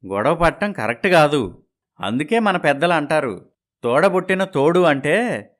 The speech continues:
కొండంత అండాని. ఆ అండని పోగొట్టుకోకూడదు." "అవును అశోక్, ఆడవాళ్ల మాటలు పట్టించుకోవద్దు. వాళ్ళ మానాన వాళ్ళని వదిలేయాలి. మనం మనకు నచ్చినట్టు ఉండాలి."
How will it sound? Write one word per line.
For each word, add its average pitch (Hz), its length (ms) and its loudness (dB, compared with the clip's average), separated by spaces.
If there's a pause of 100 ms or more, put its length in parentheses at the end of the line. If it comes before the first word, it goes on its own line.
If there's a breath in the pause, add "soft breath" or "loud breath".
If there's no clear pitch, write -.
(180)
కొండంత 131 480 0
అండాని. 120 600 0 (340)
ఆ 95 160 -4
అండని 110 340 0
పోగొట్టుకోకూడదు." 175 1080 -2 (380)
"అవును 135 280 2
అశోక్, 131 460 2 (340)
ఆడవాళ్ల 143 440 4
మాటలు 120 380 -2
పట్టించుకోవద్దు. 123 880 -6 (280)
వాళ్ళ 127 300 0
మానాన 131 440 -2
వాళ్ళని 156 380 -2
వదిలేయాలి. 135 760 0 (320)
మనం 160 280 -2
మనకు 139 240 -2
నచ్చినట్టు 135 500 -2
ఉండాలి." 139 480 -2